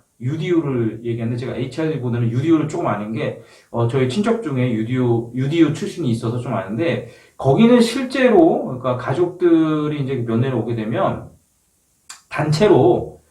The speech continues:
정장 차림으로 나온다고 합니다. 그건 실제가 제가 전에 듣고 확실히 그렇게 하는 거 맞는 것 같습니다. 그래서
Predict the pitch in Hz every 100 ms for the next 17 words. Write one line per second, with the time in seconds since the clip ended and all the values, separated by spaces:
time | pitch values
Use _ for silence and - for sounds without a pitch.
0 | _ _ - 131 151 165 202 165 123 160
1 | 147 120 101 104 101 98 117 123 - 123
2 | - 220 220 202 160 123 117 107 110 -
3 | 113 113 - 123 113 - 113 156 - 147
4 | 127 120 127 120 117 113 - _ 104 123
5 | 113 110 104 98 113 127 120